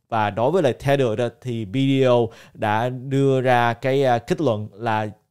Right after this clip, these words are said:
tính đến cuối quý hai là tính đến ngày ba mươi tháng sáu năm hai nghìn không trăm hai mươi ba, thì công ty Tether có tổng tài sản,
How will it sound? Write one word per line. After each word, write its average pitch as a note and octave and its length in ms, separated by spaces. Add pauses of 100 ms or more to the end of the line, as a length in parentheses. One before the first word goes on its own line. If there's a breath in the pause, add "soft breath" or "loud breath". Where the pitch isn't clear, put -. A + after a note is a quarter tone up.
tính G3 320
đến E3 300
cuối D#3+ 280
quý F3+ 140
hai A#2+ 360
là G#2 160
tính C#3 340
đến D3 240
ngày B2 160
ba A2 240
mươi A2+ 180
tháng B2 180
sáu B2+ 280
năm A#2+ 180
hai A2 100
nghìn G#2 140
không G2+ 100
trăm A2 140
hai G#2+ 140
mươi C3 100
ba, A2+ 300 (300 loud breath)
thì C3+ 140
công D3+ 340
ty D3 200
Tether C3+ 360 (100)
có D3 100
tổng C#3 320
tài A2 160
sản, A2 340